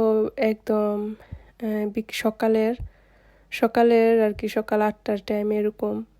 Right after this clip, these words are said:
এই জন্য হচ্ছে রাস্তাঘাট একদম ফাঁকা, কোনো মানুষজন নেই। কারণ এখানে হচ্ছে মানুষ সবাই সকাল পাঁচটা ছটা বাজে উঠে যায়,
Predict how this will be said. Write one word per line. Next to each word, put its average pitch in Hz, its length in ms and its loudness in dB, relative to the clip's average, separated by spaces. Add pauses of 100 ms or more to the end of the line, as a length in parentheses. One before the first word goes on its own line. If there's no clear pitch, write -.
এই 214 120 2
জন্য 220 220 2
হচ্ছে 226 300 -4
রাস্তাঘাট 214 640 -4
একদম 214 360 -6
ফাঁকা, 214 440 -10
কোনো 214 240 -6
মানুষজন 208 600 -6
নেই। 202 220 -4 (680)
কারণ 214 200 6
এখানে 220 400 4
হচ্ছে 220 340 -2
মানুষ 214 400 0
সবাই 208 380 0
সকাল 214 480 -4
পাঁচটা 214 380 -6
ছটা 220 280 -6
বাজে 208 260 -2
উঠে 214 280 -2
যায়, 202 240 -4